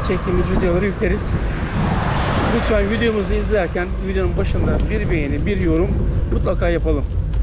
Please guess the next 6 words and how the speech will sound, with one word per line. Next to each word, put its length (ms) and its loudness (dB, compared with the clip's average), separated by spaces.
Bunlar 320 0
bizim 220 -4
için 180 -8
çok 220 -2
önemli. 360 0
YouTube'un 380 -2